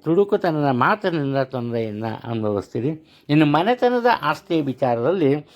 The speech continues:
ಅಲ್ಪ ಪ್ರಮಾಣದ ಮನಸ್ತಾಪ ಅಥವಾ ಭಿನ್ನಾಭಿಪ್ರಾಯ ಕಂಡುಬರುತ್ತೆ. ಹಣಕಾಸಿನ ತೊಂದರೆ ಇಲ್ಲ, ಆರೋಗ್ಯದಲ್ಲಿ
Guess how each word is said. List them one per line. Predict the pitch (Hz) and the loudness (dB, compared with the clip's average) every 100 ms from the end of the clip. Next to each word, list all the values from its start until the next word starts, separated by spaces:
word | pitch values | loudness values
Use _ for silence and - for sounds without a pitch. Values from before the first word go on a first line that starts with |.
| - _ - | -20 _ 0
ಅಲ್ಪ | 143 160 - | 0 2 0
ಪ್ರಮಾಣದ | 185 160 135 131 123 165 196 127 - _ - - 131 | 0 0 0 0 0 2 2 2 -2 _ -20 -8 -4
ಮನಸ್ತಾಪ | 151 - - 135 117 143 165 - - | -4 -4 0 0 2 0 -2 -2 -6
ಅಥವಾ | 117 123 117 | -2 -2 -2
ಭಿನ್ನಾಭಿಪ್ರಾಯ | 113 120 139 143 135 127 - 117 120 156 | -2 -4 -2 0 0 -2 -4 0 0 -2
ಕಂಡುಬರುತ್ತೆ. | 135 98 92 85 - 123 - _ - - - | -4 -2 -2 -4 -8 -14 -14 _ -20 -20 -8
ಹಣಕಾಸಿನ | - 123 127 135 131 151 151 | 0 0 2 2 2 0 -2
ತೊಂದರೆ | 147 151 170 196 233 | -2 -2 0 2 2
ಇಲ್ಲ, | 226 117 110 110 _ - - | 0 -2 -2 -6 _ -20 -6
ಆರೋಗ್ಯದಲ್ಲಿ | 123 143 143 131 120 123 127 | 0 2 2 0 -2 -2 -2